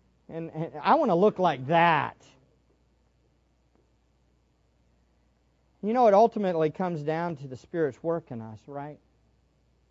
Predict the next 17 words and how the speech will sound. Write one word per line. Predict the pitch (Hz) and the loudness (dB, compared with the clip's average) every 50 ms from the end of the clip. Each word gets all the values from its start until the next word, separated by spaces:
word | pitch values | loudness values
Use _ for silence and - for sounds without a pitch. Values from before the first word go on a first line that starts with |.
| _ _ _ _ _ _ - | _ _ _ _ _ _ -16
We | 135 131 | -14 -12
need | 127 123 120 123 127 120 | -10 -8 -8 -8 -8 -8
Him. | 123 113 117 113 110 107 98 90 _ _ _ _ _ _ _ _ _ _ _ _ _ _ _ _ _ _ _ - | -10 -12 -12 -14 -14 -14 -16 -18 _ _ _ _ _ _ _ _ _ _ _ _ _ _ _ _ _ _ _ -14
We | 143 | -12
need | 165 196 202 170 | -10 -8 -6 -6
the | 156 | -6
Holy | 139 156 156 147 135 | -4 -4 -4 -4 -6
Spirit | - - - 151 147 - | -8 -8 -6 -6 -6 -6
to | - 117 | -8 -12
grab | 113 135 143 147 143 | -8 -8 -8 -6 -6
a | 131 | -8
hold | 120 139 127 123 | -8 -8 -10 -10
of | 107 113 | -10 -8
all | 117 123 127 | -8 -8 -8
of | 127 120 | -8 -10
our | 120 110 98 - - | -10 -12 -12 -16 -16
hearts | - 120 113 113 - _ | -14 -14 -14 -14 -16 _